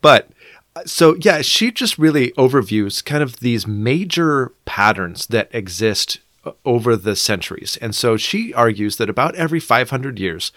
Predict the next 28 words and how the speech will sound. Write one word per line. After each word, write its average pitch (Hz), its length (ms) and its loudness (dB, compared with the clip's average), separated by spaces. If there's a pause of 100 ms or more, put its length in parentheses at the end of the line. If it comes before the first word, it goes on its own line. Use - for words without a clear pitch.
(280)
there 123 160 2
is 117 100 -2
a 117 80 0
dramatic 113 800 -4
shift - 540 -4
in 98 300 -8
cultural 180 540 0
values, 120 680 0 (500)
uh, 80 220 -10 (180)
governance, 135 760 2 (360)
the 110 100 0
way 123 240 6
the 156 120 0
world 131 500 4
tends 117 340 -2
to 110 120 -2
work, 101 480 -4
and 110 160 -6
it, - 260 -12
it 101 120 -8
is 92 140 -10 (160)
wildly 123 680 0
disruptive 123 720 -2
and 101 140 -2
disorienting 131 1000 -2
to 107 380 -2
all 135 280 0
involved, 101 480 -2